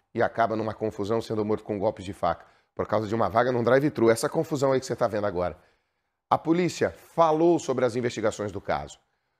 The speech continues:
O suspeito de cometer o crime já foi identificado e é considerado hoje foragido da justiça.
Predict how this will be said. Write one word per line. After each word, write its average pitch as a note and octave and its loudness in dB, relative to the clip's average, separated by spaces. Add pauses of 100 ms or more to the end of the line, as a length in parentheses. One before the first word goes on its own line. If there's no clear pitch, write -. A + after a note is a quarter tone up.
(120)
O G#2 -6
suspeito F#3 4
de C#3+ -8
cometer C#3+ 0
o F#3+ -2
crime E3 -2 (200)
já F#2+ -2
foi - -4
identificado A#2+ 0
e A#2+ 2
é D#3 4
considerado C#3+ 0
hoje D#3+ 0 (300)
foragido G#3 2
da G#3 4
justiça. D#3+ -4